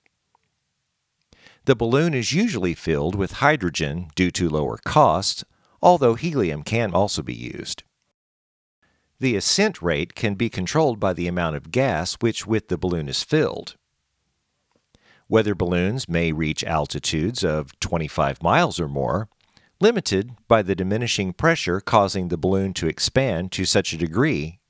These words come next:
that it disintegrates. A parachute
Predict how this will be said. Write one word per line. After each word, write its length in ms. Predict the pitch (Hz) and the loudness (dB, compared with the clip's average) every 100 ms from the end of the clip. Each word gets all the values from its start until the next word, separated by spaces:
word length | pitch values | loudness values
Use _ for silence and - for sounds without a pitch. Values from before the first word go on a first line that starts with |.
| _ | _
that 140 | 104 90 | 0 2
it 200 | 78 - | 0 -4
disintegrates. 880 | - - 117 - 62 - - - - _ _ _ _ _ _ _ _ _ _ _ _ _ _ _ _ - _ | -2 0 0 -2 -8 -8 -8 -8 -8 _ _ _ _ _ _ _ _ _ _ _ _ _ _ _ _ -20 _
A 100 | 113 | -6
parachute 680 | - 185 214 120 - 76 82 | -2 0 2 0 0 0 0